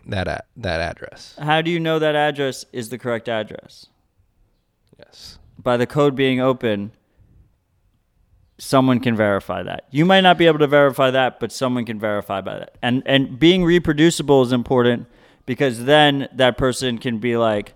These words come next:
Speaker 2: "These things match up." You can verify that they match up. And even if you don't look through the code, you know I looked through the code. And they're the same thing. But, uh, like I said, you can build from source, which is a little bit more difficult.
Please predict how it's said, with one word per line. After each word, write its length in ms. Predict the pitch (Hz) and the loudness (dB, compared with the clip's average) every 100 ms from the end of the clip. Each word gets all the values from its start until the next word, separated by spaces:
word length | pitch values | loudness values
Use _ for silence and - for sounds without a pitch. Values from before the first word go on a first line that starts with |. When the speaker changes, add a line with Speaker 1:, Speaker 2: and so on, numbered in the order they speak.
| _ _ _ _ _ _ _ _ _ _ _ _ | _ _ _ _ _ _ _ _ _ _ _ _
Speaker 2:
"These 300 | 113 135 127 | -2 0 0
things 320 | - 139 120 | 0 0 0
match 340 | 127 123 120 127 | 0 0 0 0
up." 320 | 117 110 - - _ _ _ _ _ _ _ _ | 0 -2 -6 -20 _ _ _ _ _ _ _ _
You 160 | 127 | -4
can 160 | 120 123 | 0 4
verify 480 | 120 117 110 117 110 | 6 4 4 2 0
that 140 | 104 | -2
they 120 | 110 | -4
match 340 | 104 98 95 104 | -4 -6 -6 -8
up. 300 | 92 - - - _ _ _ _ _ _ | -8 -10 -18 -20 _ _ _ _ _ _
And 480 | 113 101 101 101 - - | -4 -2 -2 -6 -10 -8
even 240 | 139 135 | -2 0
if 100 | 135 | 0
you 80 | 127 | 2
don't 180 | 127 120 | 2 2
look 180 | 120 - | 0 -4
through 80 | 113 | -6
the 100 | 107 | -2
code, 280 | 117 110 | -2 -2
you 100 | 107 | -2
know 140 | 110 107 | -4 -2
I 200 | 95 107 | -2 -2
looked 260 | 101 95 - | -4 -6 -10
through 100 | 98 | -12
the 100 | 101 | -12
code. 420 | 104 50 - - _ _ _ _ _ _ _ _ _ _ _ _ - | -10 -10 -12 -16 _ _ _ _ _ _ _ _ _ _ _ _ -8
And 240 | 113 104 | -6 -6
they're 140 | 104 | -6
the 140 | 101 92 | -8 -10
same 260 | 110 95 | -10 -10
thing. 300 | 87 - - _ _ _ _ | -12 -18 -20 _ _ _ _
But, 180 | 127 135 | -2 0
uh, 200 | 127 135 | 0 0
like 180 | 123 151 | 2 2
I 60 | 156 | 2
said, 200 | 151 120 | -2 -4
you 100 | 120 | -4
can 140 | 147 | -2
build 280 | 123 139 120 | 0 0 0
from 140 | 127 | -6
source, 380 | 110 117 104 101 | -4 -4 -4 -6
which 180 | 110 107 | -12 -10
is 100 | 117 | -4
a 20 | |
little 140 | 135 135 | -2 0
bit 160 | 139 | 0
more 120 | 131 123 | 0 -4
difficult. 540 | 110 110 - 98 | -6 -10 -20 -20